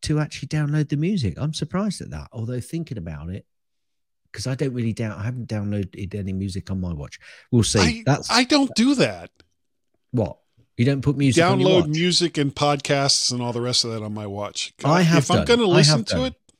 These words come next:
Speaker 1: I have done, because I've, you use it when you're out, you know,
Speaker 2: <sighs>
Speaker 1: you know, if you
Speaker 2: That's
Speaker 1: think
Speaker 2: okay.
Speaker 1: about, yeah, you use
Speaker 2: When,
Speaker 1: it
Speaker 2: when
Speaker 1: when
Speaker 2: you're
Speaker 1: you're out and
Speaker 2: wolf
Speaker 1: about.
Speaker 2: wandering.
Speaker 1: Yeah, yeah. Mac O S,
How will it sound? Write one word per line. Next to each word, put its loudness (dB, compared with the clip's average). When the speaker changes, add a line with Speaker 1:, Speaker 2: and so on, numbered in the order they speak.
Speaker 1:
I -2
have 0
done, -4
because -2
I've, -2
you 0
use 2
it -4
when -4
you're -2
out, -4
you -4
know, 0
Speaker 2:
<sighs> -8
Speaker 1:
you -6
know, 0
if 0
you -2
Speaker 2:
That's -2
Speaker 1:
think -2
Speaker 2:
okay. 2
Speaker 1:
about, -12
yeah, -2
you -4
use -2
Speaker 2:
When, 4
Speaker 1:
it 0
Speaker 2:
when -2
Speaker 1:
when 2
Speaker 2:
you're 4
Speaker 1:
you're 4
out 2
and 2
Speaker 2:
wolf 6
Speaker 1:
about. 2
Speaker 2:
wandering. -4
Speaker 1:
Yeah, 2
yeah. -4
Mac 0
O 4
S, 0